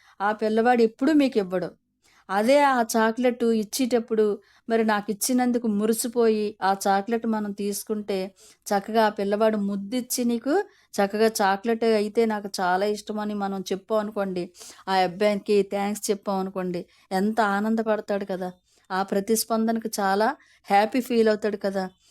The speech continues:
మరి చాక్లెట్ ఒకటే కాదు, ఆ పిల్లవాడికి ఎవరేది ఇచ్చినా మీకు గుర్తుకు వస్తారు మీరే ఆ ఆనందంతో తీసుకున్నట్లయితే. అలా మనకి ప్రతి విషయానికి కూడా ఆ కృతజ్ఞతా భావం ఎప్పుడైతే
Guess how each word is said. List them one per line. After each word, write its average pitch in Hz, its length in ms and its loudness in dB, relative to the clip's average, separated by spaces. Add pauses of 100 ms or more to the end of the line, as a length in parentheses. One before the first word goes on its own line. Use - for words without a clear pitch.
(180)
మరి 220 140 4
చాక్లెట్ 208 560 0
ఒకటే 220 380 0
కాదు, 202 320 0
ఆ 190 120 2
పిల్లవాడికి 214 760 0 (260)
ఎవరేది 240 680 4
ఇచ్చినా 220 580 -2 (300)
మీకు 240 440 2 (260)
గుర్తుకు 220 640 4 (240)
వస్తారు 208 380 0
మీరే 208 500 2
ఆ 196 420 4
ఆనందంతో 214 460 0
తీసుకున్నట్లయితే. 196 1120 -4 (1500)
అలా 233 220 4
మనకి 226 400 2
ప్రతి 240 460 0
విషయానికి 254 580 0
కూడా 226 320 2
ఆ 208 120 2
కృతజ్ఞతా 214 720 -2
భావం 208 380 0
ఎప్పుడైతే 202 640 -2